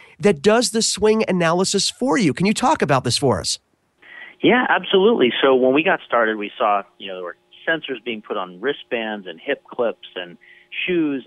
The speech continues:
Speaker 2: and nobody was really doing anything to capture all this data in sports to really help people get better at the sports they love. So we created Zepp.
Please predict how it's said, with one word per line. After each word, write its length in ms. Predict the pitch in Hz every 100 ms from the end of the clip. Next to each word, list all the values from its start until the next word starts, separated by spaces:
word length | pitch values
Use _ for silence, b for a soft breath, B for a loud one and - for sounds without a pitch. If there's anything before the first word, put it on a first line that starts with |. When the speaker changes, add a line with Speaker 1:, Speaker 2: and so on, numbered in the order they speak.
| _
Speaker 2:
and 380 | 131 123 117 113 _ _ _ _ _ -
nobody 320 | 190 311 285
was 220 | 165 113
really 420 | 139 143 123 110 - 113
doing 300 | 143 151 139
anything 560 | 120 - - 110 107
to 80 | 101
capture 500 | - - 139 - 135
all 300 | 117 107 - _ -
this 140 | 107 -
data 400 | 110 104 101 98 - _ 110
in 160 | 104 - -
sports 460 | - 175 107 - -
to 60 | 117
really 220 | 143 123
help 420 | - - 135 -
people 420 | - 127 113 101 - 92
get 200 | 104 - _ -
better 360 | 101 117 92 85
at 140 | -
the 80 | 92 -
sports 240 | 104 98 107
they 100 | 101
love. 280 | 131 160 - -
So 260 | 98 95 98
we 80 |
created 460 | 90 110 127 143 107
Zepp. 260 | 90 110